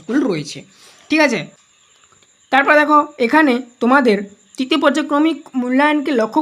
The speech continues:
করে যে যে সিলেবাস, যে যে অধ্যায়গুলো হবে, তার সিলেবাসটা আলোচনা করছি। দেখো, পৃথিবীর অন্দরমহল, এটাই হবে তোমাদের তৃতীয়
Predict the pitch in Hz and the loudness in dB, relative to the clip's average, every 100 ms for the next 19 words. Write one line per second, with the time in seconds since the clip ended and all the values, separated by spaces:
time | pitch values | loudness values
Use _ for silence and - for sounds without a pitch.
0 | 269 202 208 - _ 220 269 294 277 254 | -2 -4 -4 -8 _ -6 -4 -4 -4 -2
1 | 269 294 294 285 _ _ _ _ _ _ | 2 2 0 -4 _ _ _ _ _ _
2 | _ _ _ - 233 285 311 240 269 311 | _ _ _ -8 -2 2 2 2 2 2
3 | 285 285 285 277 262 262 262 214 190 185 | 2 0 -2 -2 0 0 0 -2 -2 -6
4 | 180 156 254 - _ _ _ 220 214 165 | -8 -10 -10 -12 _ _ _ -6 -4 -6
5 | - _ - 262 311 320 - 262 254 240 | -10 _ -6 0 0 0 -2 -2 0 0
6 | 214 170 160 139 - _ _ - 226 269 | 0 -4 -6 -8 -12 _ _ -10 -4 0
7 | 277 254 247 240 233 233 285 - _ _ | 2 2 0 -2 -4 -2 -4 -8 _ _
8 | - 254 269 | -10 -6 -4